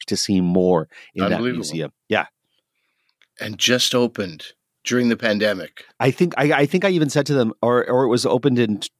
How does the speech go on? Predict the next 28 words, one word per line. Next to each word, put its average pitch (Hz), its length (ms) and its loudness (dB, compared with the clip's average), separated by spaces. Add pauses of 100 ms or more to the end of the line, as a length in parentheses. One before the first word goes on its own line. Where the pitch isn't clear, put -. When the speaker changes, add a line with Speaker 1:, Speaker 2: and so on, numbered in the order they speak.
Speaker 1:
in 98 400 -2
twenty 120 300 2
twenty, 123 360 0
just 107 240 0
before. 135 380 0
I 135 40 4
said, - 160 -4 (160)
"You 147 140 2
guys 220 300 2
opened 165 580 2
during 123 240 4
the 120 80 0
pandemic?" 117 540 0
And 104 160 2
the 82 220 0 (140)
person 98 300 0
in 90 80 0
front 92 260 -4
said, 87 160 -6
"Yes, 98 300 2
we 107 100 2
had 104 160 2
to 107 100 -2
really 98 240 2
do 95 120 -2
some 92 220 -4
things, 95 300 0
but 82 200 -8